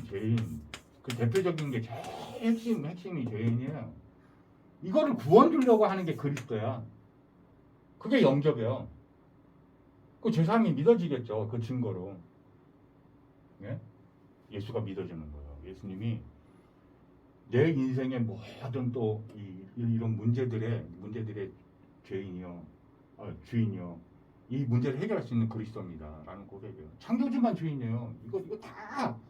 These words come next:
해결할 수 있는 분이에요. 자, 이해 가십니까? 무슨 얘기인지?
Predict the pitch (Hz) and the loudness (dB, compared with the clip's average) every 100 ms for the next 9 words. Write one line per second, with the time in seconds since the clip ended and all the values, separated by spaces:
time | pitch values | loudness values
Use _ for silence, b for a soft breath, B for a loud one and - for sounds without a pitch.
0 | - 233 233 214 180 151 127 107 85 87 | -12 -4 -2 -2 -4 -4 -4 -4 -8 -14
1 | 85 - _ - _ _ - - - 92 | -18 -20 _ -20 _ _ -20 -20 -16 -8
2 | 151 - - 143 123 117 110 107 110 107 | -6 -6 -6 -6 -4 -4 -6 -8 -8 -8
3 | 117 180 | -8 -10